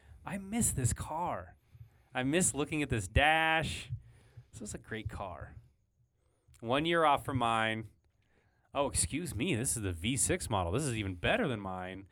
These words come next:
And this one's three thousand dollars. <laughs> I might buy this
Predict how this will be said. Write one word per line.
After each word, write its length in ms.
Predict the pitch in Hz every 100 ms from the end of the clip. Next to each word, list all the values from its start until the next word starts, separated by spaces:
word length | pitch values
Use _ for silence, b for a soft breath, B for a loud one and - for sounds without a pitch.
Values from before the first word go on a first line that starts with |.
| b b -
And 100 | 110
this 100 | 123
one's 200 | 131 -
three 360 | - 123 135 147
thousand 420 | 127 120 113 107
dollars. 600 | 95 98 - - - - -
<laughs> 1800 | - - - _ - _ - _ _ _ _ - _ _ _ - - -
I 60 | 147
might 220 | 226 -
buy 180 | 95 117
this 420 | 85 - -